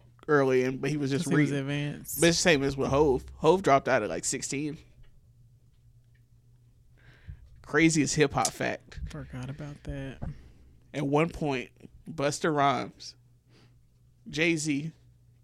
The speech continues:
Speaker 1: and Biggie were all in the same high school.
Speaker 2: What?
Speaker 1: It's crazy.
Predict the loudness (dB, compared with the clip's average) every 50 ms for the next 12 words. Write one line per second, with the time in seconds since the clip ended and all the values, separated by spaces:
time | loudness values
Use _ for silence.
0 | _ _ -4 -2 -2 0 0 0 2 2 0 0 0 -4 -2 0 0 2 2 2
1 | 0 0 -2 -4 -4 -6 -6 -6 -6 -6 -6 -8 -10 -12 -12 -14 -14 -16 -18 -20
2 | -20 _ _ _ _ -16 -14 -14 -14 -16 -20 -20 -20 -20 -20 -20 -20 -20 -20 _
3 | _ -20 -20 _ _ _ _ _ _ _ _ _ _ _ _ _ _ _ _ _
4 | -10 -8 -8 -6 -6 -4 -4 -2 -2 -4 -4 -6 -10 _ _ -16 -16 -16 -16 _
5 | _ _ _ _ _ _ _ _ 0 0 0 0 -4 -14 -14 -12 -10 -10 -10 -10
6 | -12 -14 -16 -18 -20 -20